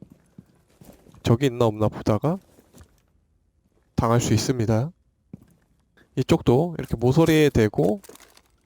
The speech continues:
클레모를 설치를 하면 이렇게 한 줄만 딱 나오죠.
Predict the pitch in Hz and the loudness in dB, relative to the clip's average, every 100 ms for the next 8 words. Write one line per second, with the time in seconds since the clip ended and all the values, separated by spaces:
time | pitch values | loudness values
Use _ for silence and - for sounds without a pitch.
0 | _ - - _ _ - 151 151 143 113 | _ -20 -20 _ _ -8 0 0 2 0
1 | 110 147 - - 151 143 143 - _ _ | 2 0 -2 -2 -2 -4 -8 -14 _ _
2 | - - _ - _ _ 131 - 131 208 | -20 -20 _ -20 _ _ -6 -4 -2 -2
3 | 220 220 165 123 143 - - 147 120 117 | 0 0 0 -2 -4 -20 -8 -2 2 4
4 | 127 113 | 4 2